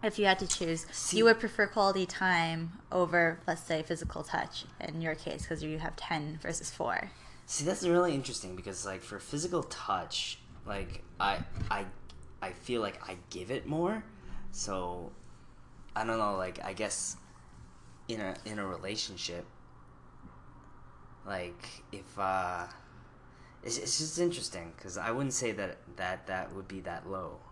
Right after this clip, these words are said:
Speaker 2: I find it very important.
Speaker 1: But you're giving it. You're, this is how you're receiving
Speaker 2: Yeah,
Speaker 1: it.
Speaker 2: yeah. So
Speaker 1: You,
Speaker 2: maybe, so
Speaker 1: I
Speaker 2: how
Speaker 1: mean,
Speaker 2: does that work?
Speaker 1: No, it's just saying that you prefer, like, quality time over physical. It's like you prefer spending time with an individual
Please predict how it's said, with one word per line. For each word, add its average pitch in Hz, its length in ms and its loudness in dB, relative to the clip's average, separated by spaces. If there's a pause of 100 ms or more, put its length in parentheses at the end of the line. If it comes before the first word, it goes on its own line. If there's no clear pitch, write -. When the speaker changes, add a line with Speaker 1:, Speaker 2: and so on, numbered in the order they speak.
(140)
Speaker 2:
I 95 100 -4
find 95 280 -4
it 85 80 -8
very 90 280 -6
important. 85 240 -8
Speaker 1:
But 240 140 4
you're 214 180 6
giving 196 540 0
it. - 160 -4 (140)
You're, 185 220 -4 (200)
this 196 200 -2
is 202 80 -4
how 180 160 4
you're 170 280 2
receiving 170 320 2
Speaker 2:
Yeah, 92 540 6
Speaker 1:
it. - 60 -10 (160)
Speaker 2:
yeah. 95 380 2
So - 240 0
Speaker 1:
You, 113 40 2
Speaker 2:
maybe, 113 480 4 (360)
so - 140 0
Speaker 1:
I - 40 6
Speaker 2:
how 269 60 10
Speaker 1:
mean, 262 80 10
Speaker 2:
does - 140 -2
that 98 200 -2
work? - 280 -2 (420)
Speaker 1:
No, 277 340 8
it's 339 200 4
just 381 200 2
saying 320 400 4
that 196 180 6
you 208 120 0
prefer, 214 360 2
like, 190 220 2 (240)
quality 214 320 4
time 208 220 0
over 180 100 -2
physical. 180 320 -6
It's 170 240 -2
like 190 240 0
you 208 120 0
prefer 214 440 0 (220)
spending 190 320 -2
time 185 160 -2
with 170 100 -4
an 170 140 -2
individual 160 520 -2